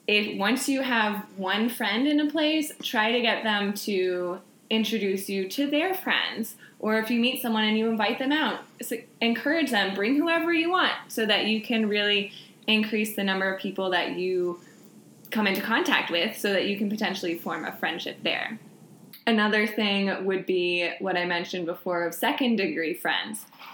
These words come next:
When I moved to Savannah, I didn't know anyone personally, but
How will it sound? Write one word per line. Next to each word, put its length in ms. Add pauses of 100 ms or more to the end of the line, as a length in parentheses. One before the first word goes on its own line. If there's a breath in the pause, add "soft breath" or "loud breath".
(240)
When 140
I 120
moved 220
to 100
Savannah, 680 (380)
I 220
didn't 500
know 560 (100)
anyone 840 (220)
personally, 1000 (180)
but 300